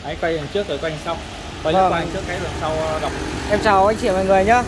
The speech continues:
Speaker 2: Em, à, thay Phương Nam báo giá cho anh chị, à,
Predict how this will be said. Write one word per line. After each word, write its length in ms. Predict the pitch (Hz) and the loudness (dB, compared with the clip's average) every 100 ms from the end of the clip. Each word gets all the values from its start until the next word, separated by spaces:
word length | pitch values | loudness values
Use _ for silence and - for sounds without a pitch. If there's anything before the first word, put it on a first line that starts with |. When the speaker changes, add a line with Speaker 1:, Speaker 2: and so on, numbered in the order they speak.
| - 190 | -2 -4
Speaker 2:
Em, 160 | 208 | 0
à, 240 | 214 208 208 | 2 2 2
thay 220 | 220 214 | 2 2
Phương 160 | 226 214 | 2 4
Nam 180 | 226 214 | 4 4
báo 160 | 196 196 | 2 2
giá 260 | 190 196 233 | 4 2 2
cho 200 | 226 214 214 208 208 | 4 6 6 4 2
anh 120 | 214 208 | 0 0
chị, 300 | 240 202 180 | 0 2 2
à, 300 | 180 175 165 | 4 4 2